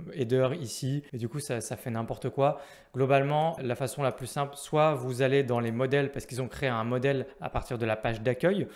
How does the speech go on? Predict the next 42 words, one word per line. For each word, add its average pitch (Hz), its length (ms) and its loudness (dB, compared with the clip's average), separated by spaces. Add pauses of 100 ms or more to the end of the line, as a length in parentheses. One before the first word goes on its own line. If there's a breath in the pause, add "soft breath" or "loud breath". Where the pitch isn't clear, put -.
(340 loud breath)
et 120 80 -2
là, 135 160 6
il 131 60 2
faut 143 140 -2
qu'on 127 140 -4
parle 127 200 4
de 117 60 -2
la 113 80 -2
page 113 200 -4
d'accueil, 151 420 -2
soit 156 320 2
vous 131 200 -2
allez 131 140 6
dans 127 140 0
les 117 80 0
réglages 123 400 2
de 113 80 -4
page 127 240 0
d'accueil, 131 400 0 (380 loud breath)
comme 143 180 0
vous 123 160 0
aviez, 120 340 2
euh, 107 360 2
jusqu'à 107 280 -6
maintenant, 110 560 -4
euh, 117 120 -4
dans 113 160 0
la 107 100 2
partie 117 340 -2
réglage 120 380 2
général 110 380 -2
de 110 40 -4
WordPress, 104 480 -4 (400 loud breath)
vous 143 280 0
y 143 40 4
allez 143 380 2
et 135 220 4
vous 127 200 -6 (280)
paramétrez 151 500 2
une 135 100 -2
page 123 200 -2
d'accueil. 110 340 -6